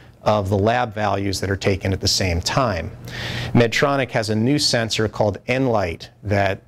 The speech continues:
is available in Europe, Australia, different parts of the world. I've used the Enlight. I've had patients use it. It's marginally better than the sensors, the soft sensors that Medtronic has now, not significantly.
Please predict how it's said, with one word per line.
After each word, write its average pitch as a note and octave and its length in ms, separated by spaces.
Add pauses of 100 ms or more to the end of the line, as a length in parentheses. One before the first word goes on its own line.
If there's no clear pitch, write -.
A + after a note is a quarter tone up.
is G#2 160
available A2 500
in F#2 80
Europe, A2+ 460
Australia, A2+ 520
different G2+ 300
parts G#2 320
of F#2 80
the F#2+ 80
world. A2+ 480
I've G#2 160
used A#2 460
the A2 160
Enlight. G2+ 480
I've F#2 100
had G#2+ 240
patients B2 480
use G2+ 320
it. G2+ 200 (580)
It's B2 160
marginally A#2+ 840
better G#2+ 340
than G2+ 180
the G2 120 (120)
sensors, G#2 540
the G2+ 80
soft G#2+ 340
sensors G2 480
that G2 120
Medtronic F#2+ 580
has F#2 320
now, F2 420
not A2+ 320
significantly. F#2+ 1000